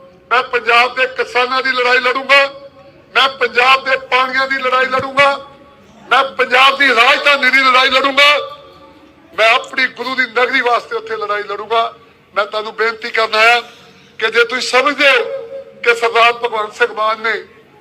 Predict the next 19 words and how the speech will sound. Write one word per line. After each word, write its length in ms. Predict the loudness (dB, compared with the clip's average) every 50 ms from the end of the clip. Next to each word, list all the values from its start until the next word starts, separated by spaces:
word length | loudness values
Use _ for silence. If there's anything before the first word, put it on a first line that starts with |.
| _ _ _ -4
ਦੋ 280 | 2 2 4 4 2
ਸਾਲ 360 | 0 -2 -2 0 2 2 2 2
ਜੋ 200 | 2 0 0 0
ਪੰਜਾਬ 340 | 0 -2 0 0 0 0
ਲਈ 120 | -2 -6 -6
ਕੀਤਾ 380 | -6 -8 -8 -6 -2 0 0
ਹੈ, 140 | 0 -2 -4 -14 -18 -20 -20 -20 -20 -20 -20 _ _ 0
ਜੇ 120 | 0 0
ਤੁਹਾਨੂੰ 380 | 2 2 2 2 2 2 2 2
ਲੱਗਦਾ 680 | 2 2 4 4 4 4 4 2 0 -4 -10 -14 -14 -18 -20 -20 -14 -4
ਕਿ 120 | -2 0 0
ਜਿੱਦਾਂ 300 | 0 0 2 2 2 4
ਮਾਨ 260 | 4 4 4 4 2
ਸਾਹਿਬ 240 | 2 2 2 2 4
ਲੋਕ 200 | 2 2 0 0
ਸਭਾ 260 | 0 2 2 2 2
'ਚ 60 | 0
ਬੋਲਦੇ 380 | 2 4 4 4 4 4 2 2
ਸੀਗੇ, 400 | 0 -2 -4 -2 -2 -4 -4